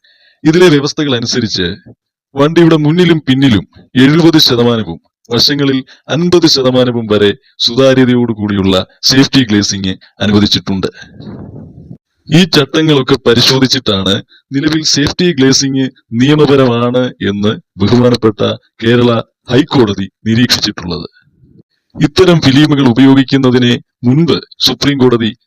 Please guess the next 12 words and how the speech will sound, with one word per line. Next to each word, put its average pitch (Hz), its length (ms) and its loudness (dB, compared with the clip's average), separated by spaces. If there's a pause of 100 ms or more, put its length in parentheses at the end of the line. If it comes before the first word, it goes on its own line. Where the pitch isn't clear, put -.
(120)
വിലക്കിയിട്ടുണ്ട്. 110 600 -2 (480)
ഈ 180 40 0 (120)
കാര്യവും 131 440 2 (1400)
ഹർജി 143 340 2
പരിഗണിക്കുന്ന 127 520 0 (120)
വേളയിൽ 104 320 -2 (440)
എം 139 140 -2
വി 139 160 4
ഡി 120 80 -2 (300)
കോടതിയിൽ 117 420 -2 (260)
ചൂണ്ടിക്കാണിച്ചിരുന്നു. 90 760 -10 (880)
അത്തരം 165 360 2